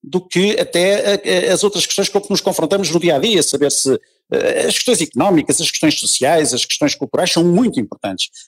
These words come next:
mas as questões institucionais são absolutamente decisivas, não é? Termos a, a preservação de um regime democrático tem que ser uma preocupação de todos os dias.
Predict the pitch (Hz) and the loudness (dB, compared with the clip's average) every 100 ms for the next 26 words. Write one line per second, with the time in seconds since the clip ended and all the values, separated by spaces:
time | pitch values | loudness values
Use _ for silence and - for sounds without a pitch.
0 | - 208 - - - 220 208 - 208 - | -6 -4 -4 -4 -2 0 0 0 -2 0
1 | 185 - 170 156 151 165 - 185 180 - | -2 -2 -2 0 2 0 0 0 0 -2
2 | 180 170 180 175 170 170 156 - 170 160 | -2 -4 -4 0 2 2 0 -4 -2 -4
3 | 165 127 107 - - - - - - 208 | -4 -4 -8 -10 -18 -20 -20 -18 -4 -2
4 | 208 170 - 147 147 151 143 - 220 - | 0 0 2 2 2 2 0 -2 -2 -2
5 | 156 143 - 131 117 135 - - 180 131 | 0 0 0 0 0 0 -2 -2 0 0
6 | 123 - 104 - 120 - 170 - 180 175 | -4 -2 -4 -4 -10 -4 -4 -2 2 2
7 | 165 175 175 151 - 151 156 151 - - | 2 0 -2 -2 -4 -2 2 0 0 -10
8 | - - 147 160 135 127 151 151 - | -18 -12 -2 0 0 -2 0 2 0